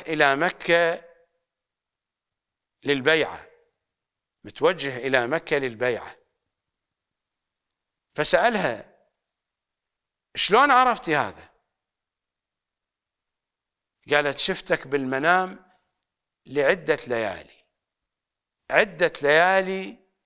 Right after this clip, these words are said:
وأنا أشوفك بالمنام، أنت محمد عبد الله القحطاني وماكو غيرك، أنت المهدي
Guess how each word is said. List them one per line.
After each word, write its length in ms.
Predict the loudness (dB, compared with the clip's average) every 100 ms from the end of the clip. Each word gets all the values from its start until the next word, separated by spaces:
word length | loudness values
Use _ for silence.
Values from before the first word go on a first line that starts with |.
| _
وأنا 400 | -10 -6 -2 -2
أشوفك 460 | -4 -6 -4 -6 -4
بالمنام، 880 | -8 -4 -4 0 0 0 -4 -16 _ _ _ _ _ _ _ _ _ _ _ _ _ _ _ _ _
أنت 600 | 0 0 0 2 2 -4 -12 _ _ _ -14
محمد 540 | -8 -2 0 0 0
عبد 260 | 0 -2 0
الله 220 | 0 2
القحطاني 1000 | -2 -2 -6 0 2 2 -2 -8 -12 -18 _ _ _ _
وماكو 440 | -12 0 0 2 0
غيرك، 500 | 2 2 0 -8 -18 _ _ -4
أنت 220 | -2 2
المهدي 880 | 0 2 0 0 -4 -6 -6 -8 -18